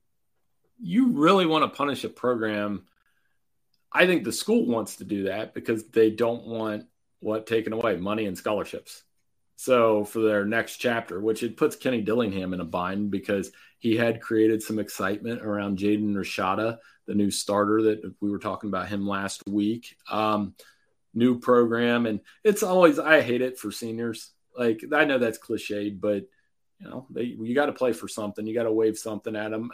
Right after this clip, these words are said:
And, uh, but, you know, it, it also, I've done the whole "what do bowl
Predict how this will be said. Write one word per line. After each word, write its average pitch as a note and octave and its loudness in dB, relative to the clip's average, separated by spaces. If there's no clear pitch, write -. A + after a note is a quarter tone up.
And, B2+ 0
uh, A#2+ 4
but, A3+ 10
you F3+ -8
know, D3+ -2
it, D#3 -6
it D#3+ -4
also, D3+ 4
I've C3 -6
done C#3 4
the B2 0
whole B2 -2
"what A#2+ 2
do A#2+ -6
bowl A2 -2